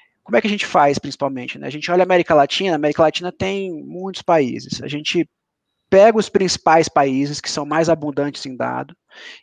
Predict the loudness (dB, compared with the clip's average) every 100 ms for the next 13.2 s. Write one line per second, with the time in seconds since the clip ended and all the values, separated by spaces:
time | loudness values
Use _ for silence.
0 | -4 0 2 2 -2 -6 -12 _ _ -2
1 | 0 0 4 4 4 0 0 0 0 -4
2 | -4 -2 -2 -2 -8 -10 -8 -2 -2 -2
3 | -6 -8 -10 -10 -4 -2 -2 -4 -4 -4
4 | -4 -4 -8 -12 -8 -10 -10 -14 0 4
5 | 4 2 -2 -2 -8 0 0 0 -4 -6
6 | -10 _ _ _ -4 0 2 0 -2 -10
7 | -20 _ -20 -20 _ _ -4 0 2 2
8 | 2 2 0 -2 -2 -2 0 -2 -2 0
9 | 0 2 -2 -4 -14 -20 _ 2 4 4
10 | 2 4 4 4 0 2 0 2 2 2
11 | 0 -8 _ _ -10 -8 -6 -6 -4 -2
12 | 2 2 4 4 6 4 -2 -2 2 4
13 | 4